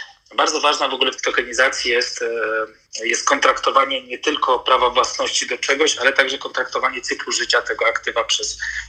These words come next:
e, w przypadku winorośli w Toskanii to będzie siedemdziesiąt lat, bo tyle żyje winorośl. No i teraz,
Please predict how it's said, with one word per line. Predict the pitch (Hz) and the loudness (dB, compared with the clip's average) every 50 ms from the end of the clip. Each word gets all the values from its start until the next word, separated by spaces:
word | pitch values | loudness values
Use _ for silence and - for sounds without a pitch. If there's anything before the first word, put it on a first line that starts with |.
| - - - | -12 -10 -10
e, | 110 | -8
w | - - | -2 0
przypadku | - - - 139 135 - - 123 | 0 2 4 2 2 2 -2 -6
winorośli | 113 117 113 117 110 117 113 - - - - | -8 -2 0 2 4 4 2 2 -2 -4 -8
w | - | -6
Toskanii | - - - - 113 110 - | -6 -2 0 0 0 0 -2
to | - | -10
będzie | - 110 110 - | -6 -4 -2 0
siedemdziesiąt | - 120 110 104 - - - 117 | 0 0 0 0 -2 -2 0 0
lat, | 117 110 107 | 0 -2 -2
bo | 110 | -4
tyle | - - 113 107 | -8 -6 -4 -4
żyje | 101 107 101 101 98 | -2 -2 -4 -6 -8
winorośl. | - 101 - - - - - - - - - - - - - - - - - - - - | -10 -14 -20 -20 -10 -6 -6 -6 -4 -2 0 0 2 2 2 2 0 0 -4 -4 -2 -2
No | - | 2
i | - | 2
teraz, | - 190 196 190 - - | 4 4 4 2 0 -2